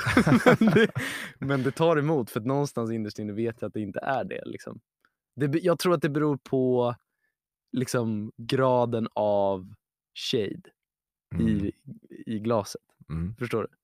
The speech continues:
Speaker 2: Ja.
Speaker 1: Jag har ett par som liksom är
Speaker 2: Vad sä-, vad sägs om ingen grad? Inga glasögon alls?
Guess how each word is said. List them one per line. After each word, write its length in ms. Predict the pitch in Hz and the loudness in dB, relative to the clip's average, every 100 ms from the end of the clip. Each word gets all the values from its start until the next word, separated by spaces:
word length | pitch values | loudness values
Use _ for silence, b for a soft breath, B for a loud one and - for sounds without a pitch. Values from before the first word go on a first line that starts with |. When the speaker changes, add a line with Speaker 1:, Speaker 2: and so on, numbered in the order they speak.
| - | -20
Speaker 2:
Ja. 180 | - - | -16 -6
Speaker 1:
Jag 80 | 131 | 0
har 180 | 156 160 | 4 4
ett 80 | - | 2
par 160 | 123 | -2
som 160 | 117 113 | 0 -4
liksom 220 | 110 104 | -2 -4
är 120 | 101 - _ _ - | -4 -8 _ _ -6
Speaker 2:
Vad 80 | |
sä-, 80 | 98 101 | -2 0
vad 100 | 110 | 2
sägs 180 | 107 | 2
om 80 | 107 | 2
ingen 220 | 113 87 | 0 0
grad? 320 | 104 147 - - b b b b b _ _ | 0 -2 -2 -6 b b b b b _ _
Inga 160 | - 101 | -4 0
glasögon 340 | 104 98 92 | 0 0 0
alls? 280 | 90 127 - | -2 -4 -8